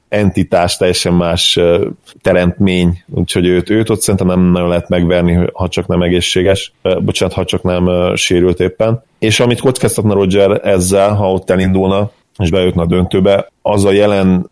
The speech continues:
pillanatban egyértelműen meglévő fölény, ami Nadállal, ö, szemben van, mind játékban, mind pedig azt gondolom mentálisan,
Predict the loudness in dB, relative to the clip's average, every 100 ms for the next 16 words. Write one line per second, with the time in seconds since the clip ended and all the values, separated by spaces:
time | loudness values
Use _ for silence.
0 | -4 0 0 2 2 2 0 0 0 0
1 | 0 0 2 2 2 2 2 2 2 0
2 | _ -8 0 0 0 -2 -2 0 0 0
3 | 0 0 0 0 -2 -6 _ -6 -6 -4
4 | -2 0 0 2 2 2 2 2 2 0
5 | -2 -2 0 -2 -2 0 0 0 -2 0
6 | -2 -2 -2 0 0 0 0 0 0 -2
7 | -2 -4